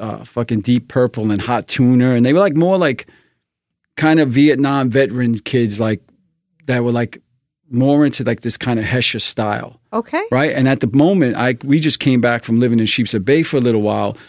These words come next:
Speaker 1: so we just came off of, like, Donna Summers and, and, and Rapper's Delight. And me and my brother in the fifth grade had this, like, crazy dance routine. We were already doing it, right?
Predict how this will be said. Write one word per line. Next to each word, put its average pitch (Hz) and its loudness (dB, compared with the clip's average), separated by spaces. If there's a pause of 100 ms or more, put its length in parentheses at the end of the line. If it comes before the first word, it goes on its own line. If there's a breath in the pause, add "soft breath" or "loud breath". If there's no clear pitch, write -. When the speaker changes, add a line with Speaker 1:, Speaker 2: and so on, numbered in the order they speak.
Speaker 1:
so - -2
we 147 4
just 143 0
came 120 2
off 107 -2
of, 101 0
like, 104 -4
Donna 117 -2
Summers 117 0
and, 104 -4
and, 107 -2 (380 soft breath)
and 110 0
Rapper's 120 -2
Delight. 117 -2 (300 soft breath)
And 113 0
me 127 6
and 131 4
my 123 2
brother 120 0
in 113 2
the 110 0
fifth - -2
grade 123 0
had 110 -2
this, 107 -6
like, 104 -6
crazy 117 0
dance 123 0
routine. 123 0
We 156 4
were 120 2
already 123 2
doing 120 2
it, 101 -4
right? 117 0